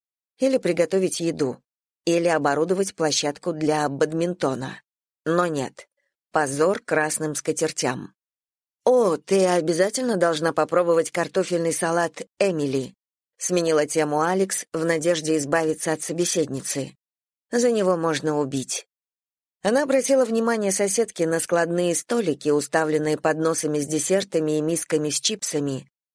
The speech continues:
на крошки от которых время от времени слетались дерзкие птицы. Мясо шипело на огне. Соседка ушла, и у Алекс, наконец, выдалась свободная минутка, когда никто ни о чём её не просил,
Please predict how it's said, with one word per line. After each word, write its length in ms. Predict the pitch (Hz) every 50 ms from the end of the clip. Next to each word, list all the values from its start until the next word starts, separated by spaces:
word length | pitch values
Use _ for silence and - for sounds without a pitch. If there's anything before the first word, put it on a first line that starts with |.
| _ _ _
на 200 | 175 185 190 190
крошки 360 | - 190 196 196 180 - 180
от 120 | 175 170 -
которых 440 | - 175 175 - 214 233 226 185 -
время 360 | 160 165 170 170 165 160 160
от 100 | 156 156
времени 380 | 156 175 190 190 180 165 156
слетались 640 | 139 - 160 156 151 170 165 160 160 160 151 - - -
дерзкие 540 | - 156 165 175 175 165 - - - 185 185
птицы. 600 | 185 - - 180 156 143 - - - 135 131 - - _ _ _ _ _ _ _ _ _ _
Мясо 360 | 175 180 190 202 214 - 226 190
шипело 460 | - - 170 - 170 165 170 170 165
на 220 | 165 165 160 160
огне. 460 | 156 160 156 151 151 139 131 131 - _ _ _ _ _ _ _ _ _ _ _ _ _ _ _ _ _ _
Соседка 460 | - 233 240 233 233 311 - - 262
ушла, 460 | 262 254 233 - 269 285 302 311 302 302 _ _ _
и 140 | 185 196 202
у 160 | 202 214 226
Алекс, 500 | 240 233 220 196 190 - - - - - _ _
наконец, 480 | 190 202 202 - 208 208 208 196 196 220
выдалась 400 | 240 220 165 151 143 143 139 -
свободная 520 | 160 160 156 160 165 156 160 165 160 160
минутка, 600 | 170 175 180 208 254 247 - - - 233 220 208 - _ _ _ _ _ _ _ _ _
когда 260 | - 240 233 226 247 254
никто 320 | 247 240 240 - 294 302
ни 100 | 277 247
о 100 | 226 208
чём 240 | 196 - 214 196 185
её 160 | 170 160 165
не 140 | 156 151 151
просил, 540 | - 160 156 156 - - 233 247 262 254